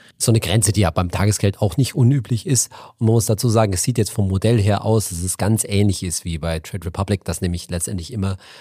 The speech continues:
die Zinsen der Europäischen Zentralbank, ähm, weitergegeben werden und demzufolge ist jetzt auch gerade der Zinssatz natürlich auch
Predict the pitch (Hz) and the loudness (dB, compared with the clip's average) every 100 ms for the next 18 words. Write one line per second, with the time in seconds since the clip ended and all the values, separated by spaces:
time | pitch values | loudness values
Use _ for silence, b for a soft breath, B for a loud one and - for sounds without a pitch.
0 | B 107 - 110 95 101 92 95 92 92 | B -10 -6 -4 -2 -2 -2 -2 -4 -4
1 | - 85 - 98 87 95 92 - _ _ | -6 -6 0 0 2 0 0 -6 _ _
2 | _ _ 90 80 82 82 76 101 120 104 | _ _ -8 -6 -6 -8 -4 0 0 0
3 | 107 104 101 104 104 92 82 92 90 87 | -2 -2 0 0 0 -4 -6 -10 -8 -8
4 | - 95 85 85 85 95 - 87 85 85 | -6 -6 -4 -6 -8 -10 -6 -4 -4 -4
5 | - 101 98 - 90 107 - 98 127 - | -4 -2 0 0 -2 -6 -4 0 2 0